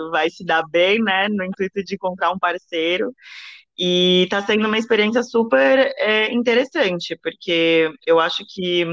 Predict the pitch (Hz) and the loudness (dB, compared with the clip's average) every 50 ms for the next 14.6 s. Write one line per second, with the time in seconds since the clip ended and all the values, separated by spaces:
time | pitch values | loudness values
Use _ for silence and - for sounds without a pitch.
0 | 170 165 _ _ - - 165 - - 196 180 180 185 196 202 196 180 180 185 180 | -6 -8 _ _ -6 -6 -6 -4 -2 -2 0 0 0 0 0 0 0 0 0 -2
1 | 180 170 - - - 185 185 190 202 240 226 220 214 214 220 202 185 180 180 - | -4 -6 -10 -8 -4 -2 0 0 0 0 -2 -2 -2 -2 -2 0 0 0 -2 -4
2 | - 185 175 175 170 160 156 151 147 147 151 151 - 165 165 165 165 - 180 151 | -8 -6 -2 0 0 0 0 -2 -6 -6 -4 -2 0 0 0 0 0 -2 -2 -2
3 | 135 131 139 147 156 - - 156 160 170 185 202 214 208 185 165 156 151 147 147 | 0 0 0 0 -2 -2 -2 -2 0 0 0 0 0 0 0 0 0 0 -2 -4
4 | 156 160 160 170 180 190 185 - 196 196 170 165 165 - - 165 151 156 151 143 | -6 -8 -8 -8 -8 -10 -12 -10 -8 -6 -6 -6 -6 -8 -8 -4 -2 -2 -2 -2
5 | 139 139 139 135 139 160 - _ _ _ _ _ _ _ _ _ _ _ _ - | -2 -4 -6 -8 -8 -8 -12 _ _ _ _ _ _ _ _ _ _ _ _ -18
6 | - - - - - - - 175 208 - - 208 202 190 - - 208 196 202 214 | -14 -12 -10 -10 -10 -6 -6 -6 -4 0 2 2 2 0 0 0 2 2 4 4
7 | 226 214 175 151 151 - - - - - - _ _ 175 180 180 185 185 185 190 | 4 2 2 0 -2 -6 -10 -16 -20 -20 -20 _ _ -2 0 0 0 0 2 2
8 | 208 208 220 180 - - - 170 165 147 143 147 151 165 165 - - 151 151 143 | 0 0 -2 -4 -6 -2 0 2 2 2 2 0 -2 -4 -6 -8 -10 -10 -2 2
9 | 160 156 156 156 156 151 - 175 165 - _ 165 160 151 160 156 170 160 165 165 | 2 4 4 4 2 0 -2 -6 -8 -2 _ 2 2 2 2 0 -2 -2 -2 0
10 | 156 156 156 156 156 160 160 151 151 147 151 151 156 156 156 156 - - _ _ | 2 2 2 4 4 2 4 4 4 4 2 2 0 -2 -4 -6 -6 -10 _ _
11 | 151 165 170 175 185 190 180 - - - 160 143 147 143 143 147 156 160 - - | 0 0 2 2 2 0 -2 -6 -6 -4 -4 -2 -2 -2 -4 -4 -6 -10 -12 -12
12 | 170 - - - 165 - _ _ - - 202 202 208 202 185 180 - - - - | -12 -10 -6 -6 -6 -6 _ _ -8 -4 -2 0 0 0 -2 -2 -6 -12 -20 -20
13 | - - _ - - 170 165 165 160 160 160 160 160 160 160 160 156 156 156 156 | -20 -20 _ -4 0 2 2 4 4 4 4 4 4 4 4 4 4 4 4 2
14 | 156 151 151 151 147 147 151 151 151 139 143 - | 2 2 0 0 0 -2 -2 -2 -2 -4 -4 -4